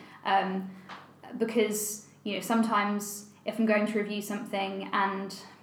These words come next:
I, you know, I know I haven't liked that, that playwright or that company's previous work, or if it's a genre that is not really my cup of tea, I,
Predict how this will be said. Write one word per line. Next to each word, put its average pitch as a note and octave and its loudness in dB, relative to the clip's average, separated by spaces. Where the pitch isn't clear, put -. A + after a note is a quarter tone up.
I, G3 -6
you F#3 -4
know, F3+ -6
I F#3+ -2
know G3+ 2
I G3 4
haven't F#3+ -2
liked G3 0
that, G3 -2
that - 0
playwright G3 2
or F#3 -2
that F#3+ -2
company's G3+ -4
previous F#3+ -4
work, F#3+ 2
or F#3+ 0
if F#3+ -8
it's - -6
a G#3 0
genre G3 2
that F#3+ -2
is G#3+ -8
not G3 -4
really F#3+ -2
my F#3 -2
cup G3 -6
of - -14
tea, - -6
I, G3 6